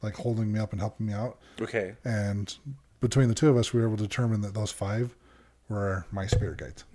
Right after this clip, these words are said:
Speaker 2: Interesting.
Speaker 1: And she said the same thing. There's, like, one that's there, but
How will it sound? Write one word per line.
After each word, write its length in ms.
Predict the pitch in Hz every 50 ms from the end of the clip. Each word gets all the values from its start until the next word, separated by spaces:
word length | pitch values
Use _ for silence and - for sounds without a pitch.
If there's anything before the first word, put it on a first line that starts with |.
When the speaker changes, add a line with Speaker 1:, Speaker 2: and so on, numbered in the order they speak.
| - -
Speaker 2:
Interesting. 560 | 143 156 - - - - - - - - - - - - - - - - - - - - -
Speaker 1:
And 420 | 123 113 107 104 101 101 98 -
she 140 | - - 131
said 160 | - 135 117
the 60 | 110
same 180 | 107 117 107 98
thing. 160 | 117 104 98
There's, 200 | 95 95 92 90
like, 140 | 98 95 -
one 240 | 104 107 131 135 131
that's 220 | 117 98 - -
there, 260 | - 135 131 123 117
but 200 | 101 101 107 104